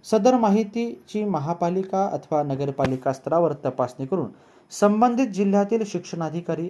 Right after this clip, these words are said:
प्राथमिक यांनी दिलेल्या दोन महिन्यांनी संबंधित अन्न शिजवणाऱ्या यंत्रणांना अंडी अथवा फळे यांच्या देयकाची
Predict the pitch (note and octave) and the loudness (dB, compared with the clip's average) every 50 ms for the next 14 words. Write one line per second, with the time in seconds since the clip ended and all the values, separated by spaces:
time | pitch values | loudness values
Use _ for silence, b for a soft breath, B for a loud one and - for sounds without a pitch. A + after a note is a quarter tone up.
0 | - - - D3 C3 B2 A2+ - - - B2+ C#3+ G3+ G#3+ - b b b b b | -10 -8 0 2 2 2 2 -2 -8 -8 -6 -6 -6 -8 -8 b b b b b
1 | b G3 G3+ G#3 A3 B3+ A3+ F#3+ G#3 G3+ G3+ G3+ G#3 G#3+ G3+ E3+ E3+ F3+ F#3+ G#3 | b 6 6 6 6 2 2 2 6 6 6 8 8 6 4 4 4 4 6 6
2 | G#3+ A3 G3+ E3+ D#3 D#3+ D#3+ D#3+ D#3 D#3+ F3+ G3 G3 - E3 D3+ D3+ D3+ D3+ D3 | 4 4 0 0 -2 0 0 0 0 0 -2 -2 -2 -2 -4 -4 -2 -4 -6 -4
3 | D3 F3+ F#3+ - - C#3+ D3+ F3 F#3 G3 F#3+ - E3 C#3+ C#3+ C#3+ D3 C#3 C#3 D3 | -4 -6 -8 -6 -8 -6 -4 -2 -2 -2 -2 -4 -6 -6 -6 -6 -4 -2 0 0
4 | C#3+ A#2+ A2 - C3+ B2+ D3 F3 F3+ B2+ G2 b b b b b b b F3+ F#3+ | 0 -2 -2 -4 -6 -4 -4 -2 -2 -2 -4 b b b b b b b 2 2
5 | G3+ G#3 B3+ A#3+ G#3 - - - F3+ E3+ D#3 - - D3 D3 D#3 E3 D#3+ C3+ C3 | 2 4 4 4 4 4 4 0 0 0 0 0 0 2 2 2 4 2 2 0
6 | C3 C3 - D3 C#3+ C#3+ C3+ C3 C3+ C#3 C3+ - A#2+ A#2 - - C3+ D3 | 0 -2 -2 -2 -2 0 0 0 0 0 0 0 -2 -2 -2 -6 -8 -8